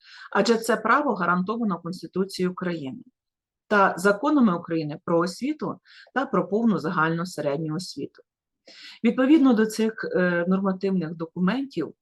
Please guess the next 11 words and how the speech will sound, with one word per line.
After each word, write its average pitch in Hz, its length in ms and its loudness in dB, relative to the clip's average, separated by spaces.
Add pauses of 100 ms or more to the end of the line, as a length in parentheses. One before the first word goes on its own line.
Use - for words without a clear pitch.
(200)
в 180 60 -4
Україні 208 440 2
створюються 185 560 2
рівні 247 280 0
умови 160 480 -2 (340)
для 202 160 6
здобуття 180 680 0 (140)
повної 208 380 0
загальної 165 560 -4
середньої 147 600 -2
освіти. - 560 -10